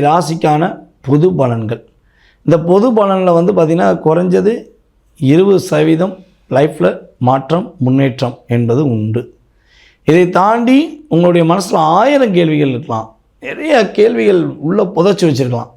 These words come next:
சொல்லுவோமா வேண்டாமா, செய்வோமா வேண்டாமா, இதை செஞ்சா என்ன நடக்கும், அதை செஞ்சா என்ன நடக்கும், எதுவுமே பார்க்காம பண்ணோம், கடைசியில லாக் ஆயிட்டோம், இனிமே பார்த்து செய்யலாமா, இதை எப்படி செஞ்சா வெற்றி பெற முடியும், என்ன வழிபாடு செய்யணும், என்ன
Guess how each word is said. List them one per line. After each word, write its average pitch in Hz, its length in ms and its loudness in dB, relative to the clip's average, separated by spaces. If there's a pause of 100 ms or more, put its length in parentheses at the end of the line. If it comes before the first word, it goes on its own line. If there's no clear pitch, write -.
(140)
சொல்லுவோமா 135 460 -2 (120)
வேண்டாமா, 139 360 -2 (140)
செய்வோமா 143 420 2 (100)
வேண்டாமா, 147 400 -2 (500)
இதை 151 200 2
செஞ்சா 147 300 0
என்ன 151 160 0
நடக்கும், 147 300 -2
அதை 147 180 0
செஞ்சா 151 240 -2 (160)
என்ன 156 200 0
நடக்கும், 151 340 -2 (400)
எதுவுமே 165 280 2 (140)
பார்க்காம 170 400 0
பண்ணோம், 160 280 0
கடைசியில 156 360 0 (160)
லாக் 147 260 -2
ஆயிட்டோம், 151 360 -2 (360)
இனிமே 196 240 4 (160)
பார்த்து 175 260 0 (100)
செய்யலாமா, 147 460 0 (460)
இதை 165 120 2 (180)
எப்படி 180 220 0 (100)
செஞ்சா 156 320 0 (280)
வெற்றி 160 340 0
பெற 147 80 0 (120)
முடியும், 123 320 -4 (400)
என்ன 277 220 2 (100)
வழிபாடு 175 480 2
செய்யணும், 135 360 -2 (360)
என்ன 233 160 2